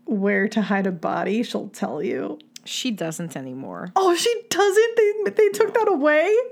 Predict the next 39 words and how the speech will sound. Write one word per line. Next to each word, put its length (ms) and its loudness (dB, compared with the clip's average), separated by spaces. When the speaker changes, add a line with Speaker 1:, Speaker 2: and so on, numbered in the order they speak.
Speaker 2:
They 100 -4
took 260 -10
that 180 -10
away. 500 -12
Speaker 1:
Rude. 280 -2
Speaker 2:
It 140 2
used 280 0
to 60 2
be 140 2
she'd 280 -2
lead 260 0
you 160 0
to, 120 0
like, 220 0
the 80 0
local 320 -2
dump. 460 -4
Speaker 1:
Yeah. 380 4
Speaker 2:
Yeah, 200 -4
she 140 -8
doesn't 180 -4
do 100 -8
that 100 -10
anymore. 260 -6
Speaker 1:
Oh, 200 -12
rude. 260 -8
Now 140 2
she 120 -4
just 160 -2
takes 220 -4
you 80 -4
to 100 -6
a 60 -8
mortuary. 640 -6
<laughs> 960 -14
Speaker 2:
That's, 560 -6
that's 440 -8
a 60 -10
choice. 420 -8